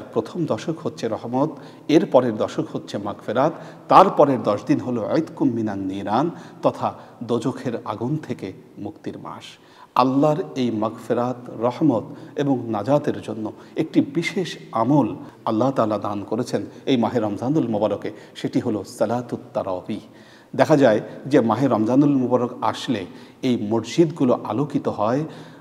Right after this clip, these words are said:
মুসল্লিগণ এই মসজিদগুলোতে জামায়াত হয়ে তারা সালাতুত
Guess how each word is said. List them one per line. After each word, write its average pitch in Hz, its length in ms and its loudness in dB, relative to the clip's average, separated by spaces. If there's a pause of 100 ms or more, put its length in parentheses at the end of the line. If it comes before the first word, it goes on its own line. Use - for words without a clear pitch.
(140)
মুসল্লিগণ 135 680 4 (220)
এই 123 120 2
মসজিদগুলোতে 113 840 2
জামায়াত 110 480 -2
হয়ে 113 160 0
তারা 98 240 -2 (200)
সালাতুত 123 460 -4